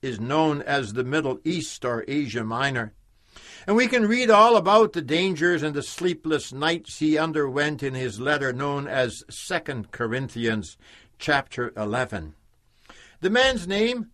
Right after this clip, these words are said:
Paul, an apostle of the Lord Jesus Christ, a Christian missionary called to proclaim the good news of the kingdom and the kingship of Christ,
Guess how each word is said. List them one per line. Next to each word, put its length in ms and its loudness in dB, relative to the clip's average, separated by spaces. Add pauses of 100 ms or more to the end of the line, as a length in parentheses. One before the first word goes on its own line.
Paul, 540 6
an 100 -4
apostle 600 0
of 100 0
the 100 0
Lord 300 0
Jesus 480 -2
Christ, 560 -2 (380)
a 100 0
Christian 720 -2
missionary 680 2
called 480 2
to 140 -4
proclaim 640 -2
the 80 -6
good 300 0
news 340 0
of 120 -6
the 100 -10
kingdom 600 -2 (360)
and 160 -2
the 80 -6
kingship 800 -2
of 240 -8
Christ, 600 -4